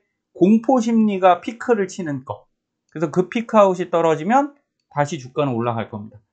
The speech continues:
그러니까 아직 시간이 좀 남아 있어요. 일 년 이상 남아 있을 수 있으니까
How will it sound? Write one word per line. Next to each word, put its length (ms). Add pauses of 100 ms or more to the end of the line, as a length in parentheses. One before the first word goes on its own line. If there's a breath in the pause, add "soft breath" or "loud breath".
(160)
그러니까 160
아직 140
시간이 380
좀 260
남아 280
있어요. 640 (480)
일 160
년 180
이상 240
남아 240
있을 200
수 120
있으니까 720